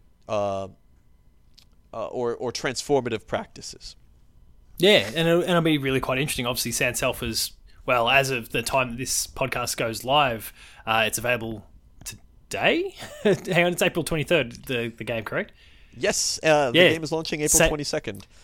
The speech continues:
Speaker 1: So
Speaker 2: twenty-second,
Speaker 1: it
Speaker 2: that's right.
Speaker 1: launched
Speaker 2: So same
Speaker 1: yesterday
Speaker 2: day
Speaker 1: in the
Speaker 2: as the
Speaker 1: future.
Speaker 2: podcast. Yes.
Speaker 1: Yeah.
Speaker 2: Um, so, uh, what sort of things are you looking, and obviously, I'm jumping ahead a little bit here, but what sort of other, you know, other aspects are you getting people to explore through that platform?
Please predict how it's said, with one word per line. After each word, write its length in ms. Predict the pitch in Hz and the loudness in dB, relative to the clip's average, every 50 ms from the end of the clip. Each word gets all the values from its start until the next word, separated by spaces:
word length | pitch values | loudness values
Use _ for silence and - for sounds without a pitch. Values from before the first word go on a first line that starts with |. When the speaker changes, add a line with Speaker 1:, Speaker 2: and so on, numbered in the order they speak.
| - - - - | -20 -20 -18 -10
Speaker 1:
So 180 | - - - 131 | -6 -4 0 2
Speaker 2:
twenty-second, 360 | 147 165 - - 151 - 120 | 2 2 4 2 2 2 0
Speaker 1:
it 40 | 127 | 2
Speaker 2:
that's 160 | 147 147 151 | 2 4 4
right. 60 | 131 | 2
Speaker 1:
launched 180 | 123 107 107 - | 0 -2 -2 -2
Speaker 2:
So 200 | - 139 131 127 - - - - - - - - - - - - | 0 0 0 -2 -4 -8 -20 -20 -20 -20 -20 -20 -20 -20 -20 -14
same 220 | - - - 185 151 | -4 4 6 6 8
Speaker 1:
yesterday 180 | 139 131 139 | 8 8 6
Speaker 2:
day 100 | 127 123 113 | 6 6 4
Speaker 1:
in 60 | 101 | 2
the 40 | 101 | -2
Speaker 2:
as 40 | - | -4
the 160 | - 107 - | -4 -4 -4
Speaker 1:
future. 160 | - 85 90 | -4 -4 -4
Speaker 2:
podcast. 480 | - 131 113 - 113 107 110 - - - - - - - | -4 -4 -6 -6 -6 -8 -8 -8 -10 -12 -16 -20 -16 -10
Yes. 280 | - 131 110 107 - - - - | -6 -6 -6 -6 -6 -12 -6 -2
Speaker 1:
Yeah. 120 | - 131 - - - - - - - - | -2 -2 0 -2 -6 -16 -20 -20 -10 -2
Speaker 2:
Um, 560 | - - 143 147 151 147 147 147 147 151 113 113 | 4 6 6 8 8 6 6 4 2 -2 -4 -2
so, 500 | - - 156 147 147 151 156 151 160 151 - - - 120 | 0 2 4 4 4 6 4 4 2 0 -4 -12 -16 -12
uh, 160 | - 156 170 165 120 190 185 - | -8 -6 -6 -6 -6 -10 -2 2
what 140 | 233 240 233 | 4 4 4
sort 180 | - 247 233 | 4 2 2
of 60 | 240 - | 2 2
things 220 | - 202 185 170 | 0 0 0 0
are 40 | 190 | 0
you 40 | 185 | 2
looking, 280 | 175 180 175 180 175 156 | 2 2 2 0 -2 0
and 140 | 180 170 | 2 4
obviously, 320 | 170 170 156 - - 123 143 | 4 4 4 2 -6 -4 -2
I'm 200 | 147 139 147 143 | -2 0 0 2
jumping 280 | - 175 - - - | 2 2 4 4 2
ahead 180 | 127 - 139 127 | 2 2 2 0
a 20 | |
little 180 | 131 135 151 160 | 0 0 0 0
bit 120 | 151 127 | 0 0
here, 120 | - 127 120 | -2 -2 -4
but 100 | 139 156 | -2 -2
what 120 | 180 214 | -2 -2
sort 200 | - - 202 190 | 0 0 0 0
of 140 | 175 156 - | 0 -2 -2
other, 320 | 151 151 165 170 156 - 139 | 0 2 4 4 2 0 -4
you 180 | 170 170 156 | -8 -6 -6
know, 40 | 139 | -2
other 200 | 151 156 151 143 | -2 0 0 2
aspects 340 | 143 139 - - 139 - - | 0 0 -2 -2 -4 -4 -4
are 60 | 151 | -4
you 420 | 139 135 135 135 135 135 127 117 - - - - - _ - - | -2 -2 -4 -4 -6 -6 -10 -12 -14 -16 -20 -20 -20 _ -8 -2
getting 240 | - 151 147 147 143 | 0 0 0 0 -2
people 220 | - 151 - - | -4 -6 -6 -4
to 40 | 147 | -4
explore 680 | 135 123 - - - 131 135 139 156 160 135 104 - - - - _ _ | -4 -4 -4 -6 -6 -4 -2 0 0 0 0 -2 -6 -10 -20 -20 _ _
through 220 | - - - 135 127 | -14 -8 -6 -4 -4
that 180 | 123 120 - | -4 -4 -4
platform? 360 | - 139 165 - - - - | -4 -6 -6 -6 -6 -10 -12